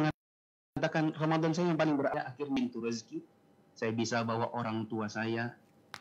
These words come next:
beriktikaf di Masjidil Haram. Saya tidak pergi sendiri, tapi membawa orang tua saya." Mengatakan,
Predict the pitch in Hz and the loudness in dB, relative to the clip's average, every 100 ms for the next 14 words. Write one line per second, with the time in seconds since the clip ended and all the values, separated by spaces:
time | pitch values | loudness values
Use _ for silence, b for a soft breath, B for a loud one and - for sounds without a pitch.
0 | - 117 - 143 - 139 135 - 123 - | -8 -4 -2 -2 -4 -4 -4 -2 -2 -2
1 | 120 123 120 113 139 - - - _ - | -2 2 0 -2 -8 -12 -18 -20 _ -20
2 | - B B B 135 139 127 104 117 117 | -20 B B B -2 0 0 0 0 -2
3 | 113 _ _ _ _ 117 120 117 113 110 | -4 _ _ _ _ -2 0 0 -2 -4
4 | 117 110 107 107 120 113 113 107 - - | -2 0 0 0 0 0 -2 -8 -16 -18
5 | - 104 - - _ _ - _ _ _ | -14 -14 -14 -18 _ _ -20 _ _ _
6 | - - - _ 143 139 131 143 143 | -20 -20 -20 _ 0 2 2 2 0